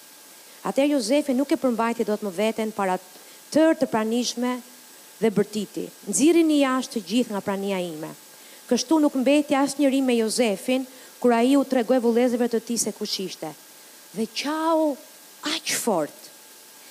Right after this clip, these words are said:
sa që e dëgjuan edhe vet egjiptasit.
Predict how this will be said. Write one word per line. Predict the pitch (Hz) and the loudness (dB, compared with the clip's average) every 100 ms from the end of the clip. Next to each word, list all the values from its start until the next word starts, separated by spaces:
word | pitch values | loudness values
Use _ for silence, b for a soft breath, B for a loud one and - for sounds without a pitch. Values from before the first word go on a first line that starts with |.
| B - | B -8
sa | 202 202 | -6 -4
që | 202 208 | -4 -2
e | 175 | 0
dëgjuan | 196 - 277 302 311 320 311 - - | -2 0 2 4 2 0 -6 -18 -10
edhe | 175 180 | -6 -6
vet | 156 220 233 - - - - | -2 -2 -2 -8 -20 -20 -12
egjiptasit. | 175 185 220 - 156 - 156 | -6 -2 -2 -4 -12 -10 -12